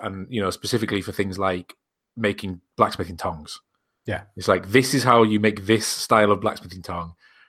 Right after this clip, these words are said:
Speaker 1: from stock flat bar to
Speaker 2: Yeah.
Speaker 1: putting in the rivet," you know, and it's like, everything is step by step to the point where I've gone back and rewound it.
Speaker 2: Yeah.
Speaker 1: And, and, and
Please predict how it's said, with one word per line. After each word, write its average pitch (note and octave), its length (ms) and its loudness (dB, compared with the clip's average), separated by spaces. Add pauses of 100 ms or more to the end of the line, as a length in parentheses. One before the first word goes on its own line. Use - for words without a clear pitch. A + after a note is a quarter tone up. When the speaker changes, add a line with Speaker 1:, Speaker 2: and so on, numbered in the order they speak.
Speaker 1:
from F2+ 460 4 (440)
stock - 520 2
flat - 260 4
bar F#2 360 4 (120)
to F2 280 0 (680)
Speaker 2:
Yeah. A#2+ 160 -2
Speaker 1:
putting G#2+ 220 2
in G2 100 6
the F#2+ 80 2
rivet," F2 320 0 (340)
you G2+ 120 -6
know, E2+ 180 -2
and F#2+ 120 -6
it's F#2+ 200 -6
like, F#2 240 2 (240)
everything A2 420 4
is G2 140 0
step - 160 -2
by G2 100 4
step - 300 -4 (240)
to A2+ 80 4
the A#2 80 8
point A2+ 240 4
where G2 340 6 (640)
I've A2 140 2
gone G#2+ 180 6
back G2+ 280 4
and G#2 120 -2
rewound G#2 420 6
it. - 140 -8 (640)
Speaker 2:
Yeah. G#2 240 4 (260)
Speaker 1:
And, A2 240 2
and, A2+ 180 0
and F#2+ 380 -2